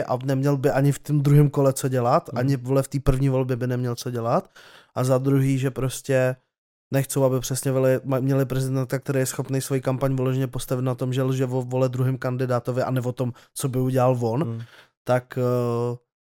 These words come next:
Speaker 1: tak věřím, že prostě budou, vole, schopný se najít stejně, vole, rozumný názor, vole, i potom prostě. A i stejně rozumně chápat, že prostě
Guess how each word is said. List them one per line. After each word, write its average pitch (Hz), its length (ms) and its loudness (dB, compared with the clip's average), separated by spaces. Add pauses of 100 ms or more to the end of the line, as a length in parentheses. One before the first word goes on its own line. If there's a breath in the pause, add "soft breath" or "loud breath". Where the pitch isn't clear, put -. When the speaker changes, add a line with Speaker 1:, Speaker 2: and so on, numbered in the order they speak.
Speaker 1:
tak 131 120 0
věřím, 127 320 0
že 123 100 -2
prostě 123 380 -4
budou, 127 300 0
vole, 127 200 0
schopný 127 320 -4
se 131 120 -4
najít 127 180 -2
stejně, 127 300 -2
vole, 127 220 0
rozumný 127 380 -2
názor, 123 380 -2
vole, 127 220 -2
i 131 40 -4
potom 127 340 -8
prostě. - 360 -16 (340 loud breath)
A 113 120 2
i 127 60 0
stejně 127 580 0
rozumně 131 400 0
chápat, 123 520 0
že 127 120 -4
prostě 120 560 -2